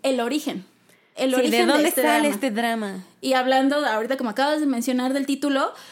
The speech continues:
Speaker 1: pues en realidad el título no, o sea, la versión coreana, la versión en inglés, realmente no tiene nada que ver,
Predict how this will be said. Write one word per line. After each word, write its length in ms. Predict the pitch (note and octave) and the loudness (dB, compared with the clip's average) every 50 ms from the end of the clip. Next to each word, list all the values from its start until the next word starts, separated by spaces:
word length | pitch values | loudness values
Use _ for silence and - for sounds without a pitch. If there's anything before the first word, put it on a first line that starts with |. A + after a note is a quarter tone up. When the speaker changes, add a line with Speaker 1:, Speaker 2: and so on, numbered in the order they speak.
| - - - | -20 -12 -6
Speaker 1:
pues 120 | - D#4 E4+ | -4 -2 0
en 100 | F4+ D#4+ | 0 2
realidad 280 | F4 E4+ E4+ F#4 G4 A4 B4+ C5 C5 C5 | 0 0 0 0 0 0 0 0 0 0
el 120 | - G4+ | 0 0
título 380 | G4+ G4+ G#4 G4 F#4 F#4+ G4 F#4+ | 0 0 0 0 0 0 0 0
no, 680 | F#4 F4 E4 E4 E4+ F4 F4 F4 E4+ E4+ E4 D#4 - | 0 0 0 0 -2 -2 -2 -2 -2 -2 -2 -2 -2
o 100 | - C4+ | -4 -2
sea, 160 | C4 C#4 C#4 | -2 -2 -2
la 100 | C#4 C4+ | 0 0
versión 680 | C4 C4+ C4+ C4+ D#4+ E4 E4+ E4+ F4+ F4+ F4+ D#4+ D4+ - - _ _ | -2 -2 -2 -2 -2 -2 -2 0 0 -2 -2 -4 -6 -8 -12 _ _
coreana, 460 | - A#3 A3+ C4 C#4 D4+ D4+ D#4 D#4 | -4 -4 -2 0 0 2 2 2 2
la 120 | D4+ A#3+ | 0 0
versión 320 | A3 A3+ - C#4 C4 C4+ C#4 | 0 -2 -2 -2 0 0 0
en 120 | C#4 C4 | 0 0
inglés, 300 | A#3+ A3 A3+ A#3+ B3+ C4 | -2 -2 -2 -2 -2 -2
realmente 340 | C#4+ D4 D4 D#4 D#4 E4 D#4 | 0 0 0 0 0 0 0
no 120 | D#4 D#4 D4+ | 0 -2 -2
tiene 340 | - - A#3+ A3 A3+ A3+ A#3+ | -6 -8 -10 -8 -6 -6 -4
nada 160 | A3+ A3+ A#3+ | -4 -4 -2
que 80 | D#4+ E4 | -2 -2
ver, 240 | F#4+ A#4 G#4 F#4 | -2 -2 -4 -6